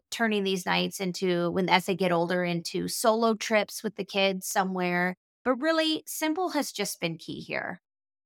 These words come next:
They really just want our dedicated time and time for them to just be them with us thoroughly enjoying it. Just dedicated time to talk, laugh, be silly, and just be with them has been so,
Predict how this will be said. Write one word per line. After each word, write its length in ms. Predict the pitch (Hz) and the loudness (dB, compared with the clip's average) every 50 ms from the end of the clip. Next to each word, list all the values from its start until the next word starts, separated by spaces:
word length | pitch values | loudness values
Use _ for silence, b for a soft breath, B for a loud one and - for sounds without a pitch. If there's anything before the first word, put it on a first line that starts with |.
| _ _ - | _ _ 2
They 120 | 240 254 | 4 4
really 380 | 233 196 226 247 262 311 349 330 | 4 4 2 2 2 2 0 0
just 240 | - 262 - - 208 | 0 -2 -4 -2 -2
want 180 | 190 190 180 | 0 2 2
our 100 | 165 170 | 2 2
dedicated 560 | 165 180 160 156 156 143 - 147 - 143 143 | 2 2 2 2 0 -2 -6 -8 -6 -8 -2
time 460 | - 170 180 170 143 - - 175 - - _ _ _ _ _ _ _ _ - | 4 4 4 4 4 0 -8 -12 -14 -16 _ _ _ _ _ _ _ _ -2
and 160 | 214 208 190 | -2 0 0
time 460 | - - 226 220 233 240 247 254 254 | 2 4 6 6 6 4 2 -2 -4
for 240 | - - - 233 226 | -4 -4 -4 -2 2
them 320 | 190 208 196 202 208 220 | 4 6 6 6 4 2
to 120 | 208 214 190 | -2 -4 -6
just 320 | 180 - 185 185 - - | -2 -2 -4 -4 -4 -6
be 160 | - 185 180 | -6 -4 -4
them 520 | 175 180 175 160 165 175 220 262 311 339 370 415 - _ _ _ _ _ - | -2 0 4 4 6 6 4 2 0 -2 -4 -6 -8 _ _ _ _ _ -8
with 340 | 190 180 190 196 196 190 - | -4 0 0 0 -2 -2 -2
us 600 | - 180 175 180 190 185 - - - - - - _ _ _ _ _ _ _ - | 2 4 4 4 4 2 -6 -10 -10 -12 -14 -16 _ _ _ _ _ _ _ -2
thoroughly 520 | 226 220 214 214 202 202 202 190 185 175 | 2 4 4 4 4 2 0 -2 -2 -2
enjoying 480 | 175 175 170 180 170 165 156 151 147 - | -2 -2 0 0 0 0 0 -4 -8 -14
it. 80 | - _ _ _ _ _ _ _ _ _ _ _ _ _ _ - | -18 _ _ _ _ _ _ _ _ _ _ _ _ _ _ -2
Just 300 | - 294 339 339 - - | 2 2 2 2 4 4
dedicated 540 | - 254 247 254 233 - 247 226 208 220 202 | 6 6 6 6 2 2 2 2 2 2 2
time 360 | - 196 175 180 185 196 220 208 | 4 4 6 6 6 4 2 -2
to 140 | - 196 175 | -4 -8 -8
talk, 520 | - - - 254 262 254 262 262 262 - _ - | -2 2 6 8 10 10 10 8 6 2 _ -2
laugh, 420 | 220 233 240 233 233 233 226 220 _ - | 2 4 6 6 6 4 4 2 _ -6
be 160 | 240 233 240 | -4 -4 -4
silly, 580 | - - - 247 233 226 233 233 233 233 233 | -4 -4 -2 0 0 2 2 2 2 0 0
and 120 | 214 220 202 | 0 -2 -2
just 280 | - 208 175 - - | -2 -4 -6 -6 -6
be 140 | - 196 202 | -4 -2 0
with 160 | 208 214 202 | 0 0 0
them 180 | 208 208 208 202 | 0 0 0 0
has 260 | 185 190 190 180 - | -2 -4 -4 -6 -8
been 500 | - 196 180 175 175 175 175 170 170 - - | -4 -2 -2 -2 -2 -2 -4 -6 -8 -10 -12
so, 880 | 175 - - - 214 202 196 196 196 196 196 196 196 196 196 - - | -12 -8 -2 2 4 4 6 6 6 4 4 4 2 0 0 -2 -6